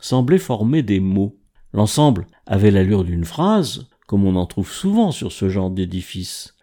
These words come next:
Une phrase que je m'appliquais à transcrire fidèlement sur mon carnet, dans l'espoir de trouver, une fois rentré à Paris, un savant capable de les déchiffrer. Sous les branchages d'une vigne vierge envahissante et déjà pourpre, se dissimulait un portail de bois,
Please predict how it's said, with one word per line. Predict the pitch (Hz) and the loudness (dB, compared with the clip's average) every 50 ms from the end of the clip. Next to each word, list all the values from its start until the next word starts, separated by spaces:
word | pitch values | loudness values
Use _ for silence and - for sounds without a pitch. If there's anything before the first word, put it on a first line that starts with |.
| _ - | _ -10
Une | 78 78 | -10 -10
phrase | - - 127 135 131 98 90 85 - _ _ _ _ _ | -2 2 4 4 4 4 2 -6 -10 _ _ _ _ _
que | - | -6
je | 92 82 90 | -4 -2 -2
m'appliquais | 87 85 80 - - 76 - - 127 123 | -2 -2 -2 -4 -8 -14 -4 0 0 2
à | 107 85 | 2 0
transcrire | - - - 87 82 - - - - 120 104 90 | -4 -6 -8 -8 -8 -8 -8 -6 -4 -4 -4 -4
fidèlement | - - - 120 101 92 85 85 90 104 131 151 | -6 -4 -2 0 0 0 0 0 0 0 0 0
sur | - - - | -2 -2 -4
mon | 85 87 85 | -2 -2 -4
carnet, | 87 - - 90 78 85 92 110 131 160 165 165 165 - - _ _ - | -6 -6 -6 -6 -4 -2 0 0 2 2 0 -2 -6 -16 -20 _ _ -6
dans | 92 98 101 | 0 2 2
l'espoir | 98 95 90 - - _ - 143 147 135 101 | 4 2 0 -2 -6 _ 0 2 2 2 2
de | 95 95 | 0 -2
trouver, | - - - 95 92 90 113 139 147 | -4 -4 -4 -4 -2 2 2 4 4
une | 131 104 | 4 2
fois | - - - 98 90 | 0 -2 -2 -4 -2
rentré | 85 90 82 - - 90 | -2 -4 -6 -6 -6 -6
à | 85 | -6
Paris, | 82 - 78 82 95 117 135 135 127 _ | -6 -6 -6 -4 -2 -2 -2 -2 -4 _
un | - 90 90 | -6 -6 -6
savant | - - 90 90 90 90 113 127 131 131 - - _ _ | -2 0 0 0 0 0 0 -2 -2 -4 -6 -14 _ _
capable | - 95 87 - 113 117 117 104 | -6 -6 -4 -2 -2 -2 0 0
de | 95 | -2
les | 87 85 82 | -2 -2 -2
déchiffrer. | 82 92 104 101 - - 92 - - - - - - _ _ _ _ _ _ _ _ _ _ _ _ _ _ _ _ _ _ _ _ _ | -4 -4 -6 -6 -8 -12 -14 -14 -14 -18 -18 -20 -20 _ _ _ _ _ _ _ _ _ _ _ _ _ _ _ _ _ _ _ _ _
Sous | _ - - 143 | _ -4 0 4
les | 143 139 | 4 4
branchages | 120 117 135 139 117 - - 208 220 214 190 127 | 4 2 0 -2 -2 -2 0 0 2 2 0 -2
d'une | 85 90 104 104 98 | -4 -4 -2 -2 0
vigne | 90 101 123 131 117 | 0 2 2 4 4
vierge | 107 101 107 117 120 123 127 110 90 92 - | 2 2 0 0 0 0 0 -4 -6 -6 -4
envahissante | 95 98 95 95 95 95 95 - - - 123 123 110 - 87 | -2 0 0 0 0 -2 -2 -6 -4 -4 -2 -2 -2 -2 -4
et | 82 | -6
déjà | 82 85 85 87 87 | -4 -6 -8 -8 -10
pourpre, | 85 _ _ 190 220 214 - _ _ _ - 117 - _ _ _ _ | -10 _ _ -4 -4 -4 -6 _ _ _ -16 -16 -16 _ _ _ _
se | - - - | -12 -4 -2
dissimulait | 131 127 160 185 - - - 170 147 135 143 185 220 | -2 -2 -2 -4 -4 -4 -2 0 2 2 2 2 2
un | 214 147 | 0 0
portail | - 107 95 - _ 185 185 170 | -2 -6 -10 -8 _ -4 -2 -2
de | 123 107 101 | 0 -2 -2
bois, | 92 87 90 92 90 92 95 104 | -2 0 -2 -2 -2 -2 -4 -6